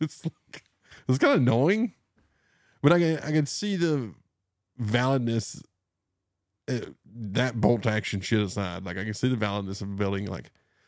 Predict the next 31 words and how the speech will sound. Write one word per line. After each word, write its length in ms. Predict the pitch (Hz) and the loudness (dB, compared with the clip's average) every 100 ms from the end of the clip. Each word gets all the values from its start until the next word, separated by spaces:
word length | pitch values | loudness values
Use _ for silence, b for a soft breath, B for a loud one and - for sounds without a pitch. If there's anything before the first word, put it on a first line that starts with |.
| _ _ | _ _
couple 340 | - 127 113 | 2 2 2
different 380 | 113 113 104 98 | 2 2 2 0
uppers, 600 | 101 101 120 123 117 - - _ _ _ _ _ _ _ _ _ | -2 -2 0 0 0 -6 -20 _ _ _ _ _ _ _ _ _
one 280 | 104 110 120 | 2 4 4
for, 120 | 117 | 4
like, 180 | 110 98 | 2 2
daytime 460 | 110 110 117 107 107 | 0 0 0 0 2
hunting, 360 | 107 107 107 | 2 2 0
one 180 | 107 107 | 0 -2
for 360 | 104 101 101 98 | -2 0 0 -2
th-, 100 | 95 - _ | -6 -14 _
thermal 280 | 110 107 101 | 0 2 2
hunting. 380 | 104 104 101 95 | 0 0 -2 -6
The 60 | |
thermal's 360 | 92 107 110 104 | 0 0 2 2
already 180 | 101 101 | 0 -2
sided 300 | 110 101 101 | -4 -2 -2
in 140 | 101 | 0
on 120 | 98 | -2
the 120 | 92 | -2
upper 220 | 101 95 95 | -2 -2 -2
and 100 | 92 | -2
all 100 | 92 | -4
that 140 | 92 | -6
kind 140 | - 90 | -6 -8
of 60 | |
stuff. 240 | - 95 90 | -6 -6 -6
Like, 140 | 95 - - _ _ _ - | -8 -12 -20 _ _ _ -4
that, 280 | 107 117 - | 0 0 0
I 120 | 151 | 2
might 320 | 170 131 131 | 2 2 0